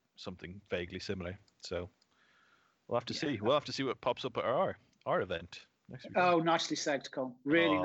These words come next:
Speaker 2: nicely segged.
Speaker 1: I'm a pro.
Speaker 2: <laughs> So obviously we've got, uh, an extended event on Saturday. Um, we are getting the odd drop, so if you are available to come, then do let us know. Drop us a message.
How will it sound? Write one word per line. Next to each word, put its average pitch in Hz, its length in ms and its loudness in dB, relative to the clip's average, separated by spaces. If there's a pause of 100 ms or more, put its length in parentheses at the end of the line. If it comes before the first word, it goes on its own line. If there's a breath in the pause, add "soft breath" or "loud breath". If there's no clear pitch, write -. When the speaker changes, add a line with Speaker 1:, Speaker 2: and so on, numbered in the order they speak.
(100)
Speaker 2:
nicely 87 200 -4
segged. 120 300 -8
Speaker 1:
I'm 101 100 -8
a 101 60 -2
pro. 98 320 0 (840 loud breath)
Speaker 2:
<laughs> 185 500 0 (480 loud breath)
So 196 200 -4
obviously 208 400 -6
we've 156 200 -8
got, 156 300 -8 (100)
uh, 147 380 -12
an 147 80 -12
extended 190 420 -8
event 147 240 -10
on 127 140 -20
Saturday. 139 640 -4 (140)
Um, 147 420 -6 (260 soft breath)
we 156 140 4
are 196 200 6
getting 185 260 -6
the 165 120 -6
odd 165 260 -6
drop, 151 380 -10 (200)
so 151 480 -8
if - 120 -18
you 156 240 -2
are 170 280 0
available 151 480 -4
to - 100 -14 (140)
come, 156 320 -4 (340)
then 143 380 -2 (180)
do 160 380 2
let 147 180 2
us 135 140 -6
know. 143 200 0
Drop 139 220 -4
us 131 100 -6
a 143 60 -2
message. 143 560 -2